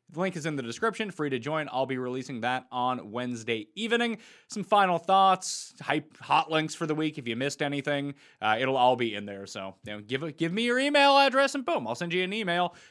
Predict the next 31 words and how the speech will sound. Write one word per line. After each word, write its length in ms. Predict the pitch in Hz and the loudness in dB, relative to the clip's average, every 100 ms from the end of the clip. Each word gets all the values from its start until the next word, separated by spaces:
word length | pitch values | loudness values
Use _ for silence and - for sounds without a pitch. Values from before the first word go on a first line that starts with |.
| - | -10
to 80 | 156 | -4
make 180 | 160 | -2
everything 400 | 160 151 147 139 - | -2 -2 -2 -4 -8
very 400 | 110 190 392 415 | -4 -2 0 -2
convenient 760 | 403 349 285 240 294 104 - - | -4 -6 -6 -6 -6 -8 -12 -14
for 240 | 170 170 | -6 -4
you. 140 | 98 | -4
Fantasy 400 | - 208 269 254 | -2 -2 0 -2
national 380 | 220 190 185 190 | 0 0 0 -4
dot 260 | - 165 160 | 0 0 0
com 180 | 160 143 | -4 -2
slash 320 | 151 139 131 | 0 0 -2
mayo 360 | 120 160 147 | -4 0 0
gets 180 | 156 151 | 0 -4
you 80 | 127 | -6
twenty 220 | 131 123 | -6 -8
percent 320 | 113 107 110 | -8 -8 -2
off. 240 | 160 226 220 - - - | 0 0 -2 -14 -12 -4
A 100 | 127 | -2
monthly 440 | 120 202 233 190 | 4 4 2 -2
membership 560 | 160 143 143 151 139 - | 0 0 0 -2 -4 -2
today 580 | 131 180 185 214 143 165 - _ | 4 8 10 10 8 2 -4 _
brings 280 | 165 208 170 | -2 -2 0
you 160 | 147 139 | -2 -4
through 500 | - 214 208 160 135 | 0 4 6 4 0
the 180 | 147 170 | -2 0
Open 340 | 156 160 131 | 0 0 -4
Championship. 720 | 160 180 170 127 123 147 175 | -2 -4 -2 -6 -6 -8 -6
So 260 | 131 143 147 _ _ _ _ _ _ | -4 -4 -6 _ _ _ _ _ _
do 180 | - 147 | -6 -2
it. 140 | 254 | -2